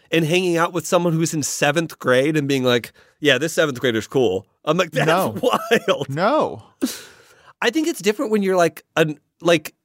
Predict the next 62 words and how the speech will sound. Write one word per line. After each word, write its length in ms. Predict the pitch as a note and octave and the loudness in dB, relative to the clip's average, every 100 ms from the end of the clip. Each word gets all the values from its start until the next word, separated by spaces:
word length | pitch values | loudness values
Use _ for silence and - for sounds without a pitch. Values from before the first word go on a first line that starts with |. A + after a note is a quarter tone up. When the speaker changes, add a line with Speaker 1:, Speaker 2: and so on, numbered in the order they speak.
| - | -4
Speaker 1:
artistic 460 | D3+ D3+ E3+ - - | -2 0 -2 -4 -4
collaborator, 640 | D3 B2+ C3+ F3 F#3+ A3+ - | 0 0 0 0 0 0 -4
because 320 | - B3 G3 - _ _ - | -2 2 2 0 _ _ -2
I 100 | F#3 | -2
think 200 | G#3+ - | -2 -4
Ky-, 200 | G3 F3+ | -2 0
is, 160 | E3 D#3+ | 0 -2
I 180 | D#3+ | -2
read 200 | D#3+ F#3+ G3 | 0 0 -2
that 120 | - | -4
Kyle, 600 | - D#3+ C#3+ A2+ B2+ - | 0 2 2 2 -2 -4
um, 440 | - A#2+ A2+ G#2+ G#2 | 0 2 2 -2 -6
started 340 | - D#3 C#3 | 2 2 2
rapping 300 | C3 B2+ C#3 | -2 -2 -2
when 120 | A#2 A#2 | -4 -4
he 120 | B2+ | -2
was, 180 | B2+ - | -2 -2
like, 180 | G#2 - _ - | -6 -10 _ -4
thirteen, 420 | C#3+ A2+ - F#2 _ | 0 0 -2 -10 _
when 120 | B2+ | -6
he 80 | C3 | -2
was, 100 | C3+ | -2
like, 160 | B2 - | -4 -8
t-, 80 | - | -10
like, 180 | - B2+ | -6 -6
I 40 | B2+ | -4
think 140 | D3+ | -6
it 40 | |
was, 120 | C#3+ B2 | -4 -4
like, 160 | G#2+ | -4
young, 220 | A#2+ G2+ G2 | -2 -4 -4
like, 100 | G2+ | -4
twelve 240 | B2 B2 | 0 0
or 60 | B2 | 0
thirteen. 420 | B2+ - B2+ A#2 | -4 -4 -4 -4
That's 260 | A2+ A2 - | -4 -4 -4
when 80 | B2+ | -4
he 80 | |
really 280 | G#2 A#2 A2+ | -2 -4 -4
got 220 | A2 G#2+ | -2 -4
into 280 | A#2 A#2 D3+ | -4 -2 0
it. 160 | G3 F#3+ D3+ - - | 0 -2 -12 -20 -10
So 240 | - F#3 | -2 0
then 340 | F3 F#3 F#3 F3+ _ - | 0 -2 -4 -8 _ -2
to 80 | F#3+ | 0
be 160 | G3 | 0
eighteen 460 | G3+ A#3+ - E3 D3 | -2 -2 0 0 0
and 160 | D3 D#3 | 0 0
meet 140 | F3 | 0
someone 280 | - E3 D#3 | 0 0 2
who 100 | E3 | 2
was 180 | C#3 A#2 | 0 -2
your 160 | C#3 D#3 | 0 0
age 180 | D3+ | 0
when 140 | C3+ B2 | -4 -4
you 120 | C3+ | 0
got 160 | C3+ A#2+ | 2 2
into 260 | C3 D3 | 0 0
it, 100 | E3 | -4
to 60 | - | -4
be 100 | C#3 | -2
like, 280 | B2 G#2+ - | 0 -2 -6